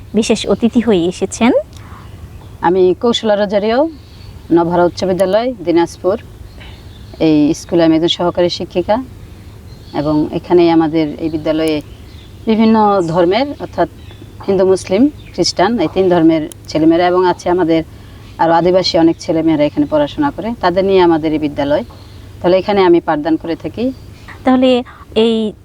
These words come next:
Speaker 1: ছাত্ররা যারা রয়েছে, বিভিন্ন ধর্মের ছাত্ররা যারা রয়েছে, তাদেরকে মানুষ হিসেবে গড়ে তুলে সমাজের কোন দিকটি থেকে আপনি তাদেরকে দেখতে চান?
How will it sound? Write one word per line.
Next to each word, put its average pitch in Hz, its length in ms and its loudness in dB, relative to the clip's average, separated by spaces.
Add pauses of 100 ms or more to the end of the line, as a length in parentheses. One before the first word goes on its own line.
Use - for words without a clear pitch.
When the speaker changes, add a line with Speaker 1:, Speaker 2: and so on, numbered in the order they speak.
(320)
Speaker 1:
ছাত্ররা 262 500 0
যারা 202 240 0
রয়েছে, 202 280 -2
বিভিন্ন 214 280 2
ধর্মের 202 360 -2
ছাত্ররা 196 500 -2
যারা 185 260 -2
রয়েছে, 190 320 -4
তাদেরকে 240 520 -2 (260)
মানুষ 226 280 0
হিসেবে 226 320 0 (100)
গড়ে 247 260 2
তুলে 247 340 2 (280)
সমাজের 294 480 2 (120)
কোন 370 320 4
দিকটি 254 520 -2
থেকে 220 340 0
আপনি 190 280 0
তাদেরকে 180 380 -2
দেখতে 180 360 -4
চান? 202 240 -6